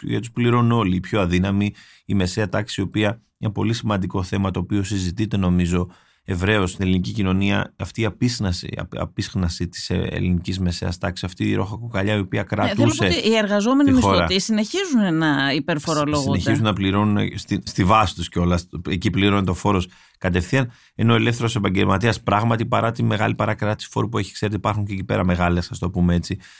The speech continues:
Speaker 1: αδικίες και στρεβλώσεις, όπου αν τα βάλεις κάτω από ένα μηνιαίο εισόδημα, για να μην, για να μην δαιμονοποιούμε και τον ελεύθερο επαγγελματία, ο οποίος είναι ένας σκληρά μαχόμενος, με μια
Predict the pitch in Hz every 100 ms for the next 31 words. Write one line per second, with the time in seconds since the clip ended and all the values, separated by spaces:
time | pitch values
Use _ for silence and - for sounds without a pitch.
0 | - - 95 90 85 98 90 90 87 85
1 | 92 104 107 117 107 101 107 101 - 110
2 | 107 104 101 104 101 98 95 98 95 101
3 | 101 101 101 101 98 98 95 98 110 104
4 | 101 87 90 90 98 110 95 95 92 -
5 | 90 87 85 - - 101 98 92 98 95
6 | 92 98 95 95 92 - 92 92 104 120
7 | - - _ - 95 104 110 -